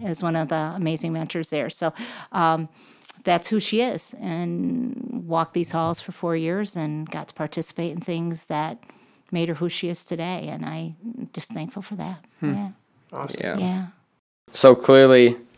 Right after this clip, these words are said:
Speaker 3: serving has a place in your heart 'cause
Speaker 1: Mm-hmm.
Speaker 3: Mexico and all
Speaker 1: Mm-hmm.
Speaker 3: that,
Speaker 1: Mm-hmm.
Speaker 3: but obviously education does too,
Speaker 1: Yeah.
Speaker 3: 'cause you're here.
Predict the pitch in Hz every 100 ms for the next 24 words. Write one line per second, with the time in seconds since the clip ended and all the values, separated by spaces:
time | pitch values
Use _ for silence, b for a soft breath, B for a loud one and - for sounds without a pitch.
0 | _ - - - - 117 117 113 110 113
1 | 107 104 107 107 - 104 101 101 98 110
2 | - - 90 85 78 85 - 95 95 -
3 | - - 98 95 95 95 92 92 87 92
4 | 101 - B - - 104 98 - - _
5 | _ _ - 104 101 104 - 110 107 107
6 | - 107 107 107 98 98 101 - 110 98
7 | 107 131 156 143 - 113 - 117 117 117
8 | 131 110 123